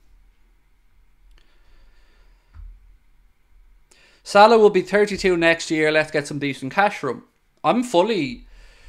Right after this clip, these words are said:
understanding of selling him next summer because we can't allow him to go for free.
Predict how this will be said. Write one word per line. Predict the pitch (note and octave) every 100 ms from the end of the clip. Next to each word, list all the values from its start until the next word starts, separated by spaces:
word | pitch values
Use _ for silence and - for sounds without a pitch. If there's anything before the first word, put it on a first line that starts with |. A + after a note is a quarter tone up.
| - - -
understanding | F3 E3+ D3+ - D#3+ D#3 D#3+ C3+ A#2 -
of | C#3+ C3+
selling | D3 C#3 B2+
him | B2
next | A#2 -
summer | C3 A2+ - - -
because | C#3+ D3+ C3+
we | D#3 D3+
can't | - F#3+ A3+ G#3
allow | F3 D3 C#3
him | B2
to | B2
go | A#2+
for | A#2+ A2+
free. | - B2 G2+